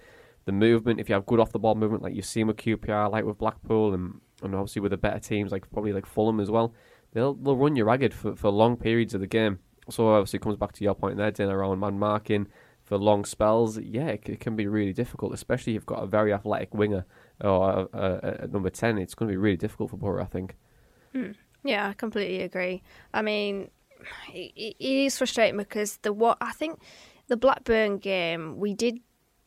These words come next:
Speaker 2: relax that man marking and we looked <laughs> we looked good. I think I really enjoyed that game against Blackburn. Um, but I agree. I, I, I don't. I just don't.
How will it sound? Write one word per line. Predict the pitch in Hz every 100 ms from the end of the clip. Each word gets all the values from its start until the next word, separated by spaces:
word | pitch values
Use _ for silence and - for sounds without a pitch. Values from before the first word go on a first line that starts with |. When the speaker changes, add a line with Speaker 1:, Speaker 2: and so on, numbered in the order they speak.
| _ _ -
Speaker 2:
relax | 214 208 220 - _ -
that | 240 220
man | 214 214
marking | 214 214 214 226 220 214 220 226 _
and | - 196 196 196 208 - _ _ _ _
we | 214 214 226
looked | 233 240 - - -
<laughs> | -
we | 247 262
looked | 262 294
good. | - 254 285
I | 311 254
think | - 294
I | 254
really | 254 269
enjoyed | 269 247 262
that | 262 247 -
game | 240 247
against | 240 233 -
Blackburn. | - - - 233 233 240 - - - _ -
Um, | 208 208 208 208 208
but | 226
I | 208 202
agree. | 196 185 190 180
I, | 175 -
I, | - 180
I | 196
don't. | 196 202 196 190 180 - _ _ _ _ _
I | 269
just | - 240 -
don't. | 220 202 -